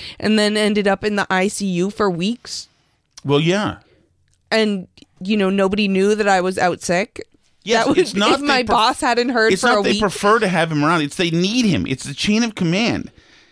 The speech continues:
Speaker 2: in the, like, in, for the United States military. They absolutely need him. It's not
Speaker 1: Right.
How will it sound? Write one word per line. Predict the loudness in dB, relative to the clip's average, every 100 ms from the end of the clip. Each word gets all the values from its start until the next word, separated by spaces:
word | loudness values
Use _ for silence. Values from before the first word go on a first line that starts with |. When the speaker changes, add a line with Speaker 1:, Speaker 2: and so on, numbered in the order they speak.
| _ -2
Speaker 2:
in | 0
the, | 0 -4 -6 -2
like, | -2 -2
in, | -2 -2
for | -2 -4
the |
United | -2 -2 -2
States | -4 -4
military. | -4 -2 -2 -2
They | -2
absolutely | 0 -2 -2 -4 -4 -2 0
need | 0 0 0
him. | -2 -4 _ _ _ _ _
It's | -4 0
not | 2
Speaker 1:
Right. | 4 2